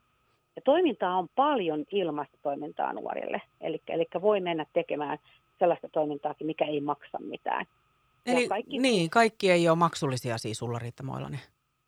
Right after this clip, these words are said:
Speaker 1: Ei. Ei, kaikki ei ole maksullisia toimintoja. Eikä osa on ihan ilmaista. Ja periaatteessa nuorisotaloilla suuri osa toiminnoista on ilmaisia.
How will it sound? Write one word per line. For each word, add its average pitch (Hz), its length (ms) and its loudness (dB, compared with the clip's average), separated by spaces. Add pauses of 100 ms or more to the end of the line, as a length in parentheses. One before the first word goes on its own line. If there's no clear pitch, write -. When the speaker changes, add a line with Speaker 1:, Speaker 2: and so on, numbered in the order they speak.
(140)
Speaker 1:
Ei. - 200 -2 (600)
Ei, 214 140 2
kaikki 240 380 0
ei 185 40 4
ole 180 80 -2
maksullisia 160 440 -2
toimintoja. - 640 -2 (440)
Eikä 180 240 2
osa 208 240 2
on 165 100 -2
ihan 170 260 -6
ilmaista. 175 600 -2 (120)
Ja 180 220 4
periaatteessa 190 720 0 (960)
nuorisotaloilla 208 840 2
suuri 196 260 2
osa 190 160 -2
toiminnoista 156 720 -4
on 156 280 -4
ilmaisia. 151 600 -6